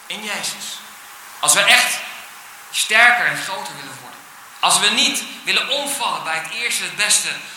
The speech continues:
moeilijke ding wat op ons leven afkomt, dan is het belangrijk geconnect te blijven aan Jezus. Maar Jezus is de waarheid. En hoe vaak is het niet zo dat in ons gevoel dat we dingen ervaren?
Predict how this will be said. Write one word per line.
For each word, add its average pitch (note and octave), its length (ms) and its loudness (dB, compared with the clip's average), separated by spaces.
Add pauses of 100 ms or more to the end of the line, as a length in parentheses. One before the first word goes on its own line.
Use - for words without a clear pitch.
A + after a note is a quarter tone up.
(260)
moeilijke G#3 540 -4
ding A#3 240 -2
wat F3+ 140 -6
op D3+ 80 -12
ons D#3 120 -8
leven F#3 340 -10
afkomt, - 560 -12
dan D3 100 -14
is F3 80 -6
het G3+ 120 -6
belangrijk A#3 380 -2
geconnect E3+ 480 -8
te - 60 -10
blijven G#3+ 340 -8
aan G#3 160 -12 (100)
Jezus. - 260 -10 (760)
Maar C3 200 -6
Jezus F#3+ 380 2
is G#3+ 320 -2 (400)
de F3 120 -14
waarheid. F3+ 500 -4 (960)
En D3+ 80 -6
hoe A#3 160 -2
vaak B3 380 2
is - 120 -4
het D3 140 -8
niet C#3+ 140 -8
zo - 120 -4 (1080)
dat - 120 -8
in F#3+ 100 -2
ons G#3+ 140 4
gevoel - 480 -6
dat E3 160 -6
we D3 100 -10
dingen F3 320 -4 (440)
ervaren? G3+ 580 -4